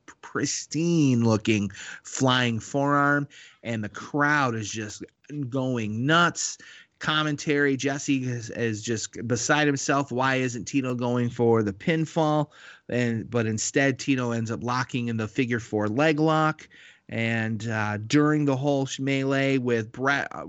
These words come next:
having the figure four on him and Tito having that secured in the ring,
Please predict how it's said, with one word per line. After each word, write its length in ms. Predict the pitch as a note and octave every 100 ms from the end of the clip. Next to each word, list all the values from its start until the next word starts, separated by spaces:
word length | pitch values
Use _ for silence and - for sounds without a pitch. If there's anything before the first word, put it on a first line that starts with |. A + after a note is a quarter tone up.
| G2
having 360 | - C3 C#3+ C3
the 60 | B2
figure 360 | C3+ B2+ C3
four 320 | - C3 C3
on 200 | B2 A#2+
him 300 | B2 C3 C3
and 140 | A#2+ A2
Tito 480 | - C3 C3 B2 A#2+
having 400 | A#2+ C3+ C3+ B2+
that 200 | A#2+ -
secured 400 | A2+ - C3 B2+
in 80 |
the 80 | A2
ring, 460 | A2+ D3 D3 D3